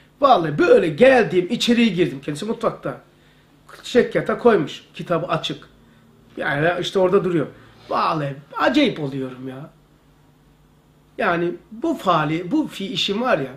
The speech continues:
her şeyine rağmen başımın üstündesin." Bak okumayı iki, iki katına çıkarıyor mu, çıkarmıyor. Allah da diyor ki peygamberine,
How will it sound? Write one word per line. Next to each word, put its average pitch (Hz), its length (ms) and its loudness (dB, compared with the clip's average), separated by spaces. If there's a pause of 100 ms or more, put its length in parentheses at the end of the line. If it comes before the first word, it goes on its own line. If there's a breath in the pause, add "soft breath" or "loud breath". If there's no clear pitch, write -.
(920 soft breath)
her 359 360 4
şeyine 214 460 0
rağmen 196 440 0 (380)
başımın 190 360 -4
üstündesin." - 600 -14 (1200 soft breath)
Bak 190 300 -4
okumayı 202 400 2
iki, 226 340 -4
iki 254 360 -6
katına 196 360 -4
çıkarıyor 269 400 -2
mu, 285 80 -4
çıkarmıyor. 160 520 -8 (2500)
Allah 202 340 0
da 180 120 -6
diyor 269 180 -6
ki - 140 -10
peygamberine, 156 480 -8